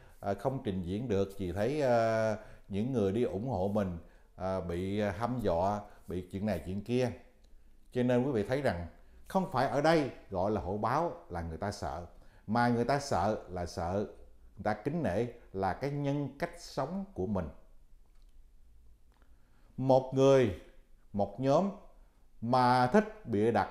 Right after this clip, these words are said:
thông tin, vu khống cho người khác bằng đủ thứ trò mà chúng ta có thể gọi là bẩn bựa, thì không thể nào ngóc đầu lên nổi trong giới showbiz.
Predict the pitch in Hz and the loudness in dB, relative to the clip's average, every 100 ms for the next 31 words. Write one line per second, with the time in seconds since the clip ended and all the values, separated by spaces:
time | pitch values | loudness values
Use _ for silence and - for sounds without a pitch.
0 | - 143 143 147 147 131 - - - - | -4 -4 0 2 2 0 -10 -20 -12 2
1 | 123 120 123 143 165 120 101 90 123 151 | 2 4 0 0 0 -2 -2 -2 0 -2
2 | - - - - - - - 110 101 95 | -2 -18 -20 -20 -20 -20 -4 -2 -2 -2
3 | 90 110 175 165 143 - - - 98 87 | -4 -2 -4 -6 -8 -18 -14 -2 0 0
4 | 85 87 87 - 135 127 123 139 98 92 | -2 -6 -6 -10 -8 -8 -8 -8 -6 -6
5 | 85 80 98 87 85 80 76 - - 98 | -4 -4 -4 -2 -2 -4 -8 -12 -10 -8
6 | 92 127 98 85 82 - - - - - | -6 -4 -2 -4 -8 -16 -20 -20 -20 -20
7 | - - - - - - 127 110 - 196 | -20 -20 -20 -20 -20 -8 -4 -4 0 0
8 | 175 123 147 123 110 104 127 165 139 107 | 2 -2 0 2 2 2 0 -2 0 0
9 | 101 120 120 90 113 139 - - - - | 2 2 0 0 0 -4 -14 -20 -20 -12
10 | - 101 95 110 123 117 101 | -8 -4 -2 -2 -2 -4 -2